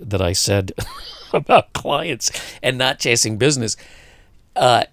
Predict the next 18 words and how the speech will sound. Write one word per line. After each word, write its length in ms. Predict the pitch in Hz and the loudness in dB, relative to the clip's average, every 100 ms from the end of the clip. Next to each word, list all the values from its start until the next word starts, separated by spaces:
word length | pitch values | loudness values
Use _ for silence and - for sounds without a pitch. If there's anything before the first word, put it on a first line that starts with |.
| _ - | _ -8
I 120 | - 135 | 0 0
really 360 | 123 139 127 | 2 0 0
appreciate 400 | 113 107 - 87 | -2 -4 -2 -2
donations 440 | 95 92 92 - - | -2 -4 -4 -4 -6
to 60 | |
the 60 | 101 | -4
Bob 180 | 90 92 | -6 -4
Davis 240 | 87 - | -6 -6
Podcast. 440 | - 92 - 92 | -6 -8 -6 -4
They 100 | - | -2
really 260 | 95 95 92 | -4 -4 -4
help. 220 | 92 92 | -4 -4
There's 220 | - 98 | -4 -4
been 280 | - 101 95 | -6 -6 -4
many, 180 | 101 107 | -2 -2
many 220 | 104 101 | -2 -4
people, 500 | - 113 - 101 98 | -6 -6 -2 -2 -2
um, 400 | - 98 90 92 | -2 -2 -2 -8